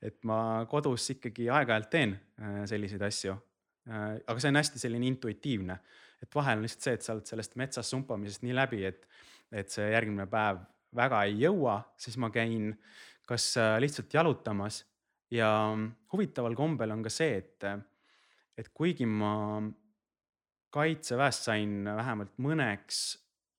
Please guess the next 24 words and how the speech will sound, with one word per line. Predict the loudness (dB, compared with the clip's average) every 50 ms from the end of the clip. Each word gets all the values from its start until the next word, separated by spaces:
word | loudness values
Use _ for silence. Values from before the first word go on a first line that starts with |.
| _ _ -10
ma | -8 -8
arvan, | -6 -6 -8 -8
et | -10 -10
isegi | -8 -8 -6 -4 -4
aastaks | -2 -2 -2 -2 -4 -6 -10 -10 -10 -14 -14
kuidagi | _ -10 -8 -8 -10 -10 -14 -20 -20 _ _ _ _ -2
külge | 0 2 2 2 0 -2 -2 -2
sellise | -2 -2 -2 -2 -2 0
jooksupisiku, | 2 4 4 4 4 2 -2 -4 -4 -4 -4 -4 -4 -4 -4 -4 -6 -8 -10 -10 -10
et | -10 -10
ma | -8
käisin, | -6 -6 -6 -4 -4 -6 -4 -4
äh, | -4 -4 -4 -4 -2
jooksmas | -2 -2 -2 -4 -8 -12 -14 -12
palju, | -10 -8 -6 -6 -6 -6 -8 -10 _ -20 -20 -20 -20 -20 -20 -20 -20 -20 -20 -20 -20 _ _ _ _
siis, | -8 -6 -6 -4 -4 -2 0
äh, | 0 2 2 2 2
see | 4 4 4 4
kuidagi | 2 0 -2 0 0 2
mingi | 2 4 4 4
hetk | 2 2 0 -4
nagu | -4 -4 -2 -4 0
sinna | 2 4 4 4 2 2
paika. | 0 -2 -2 -4 -6 _ -10 -10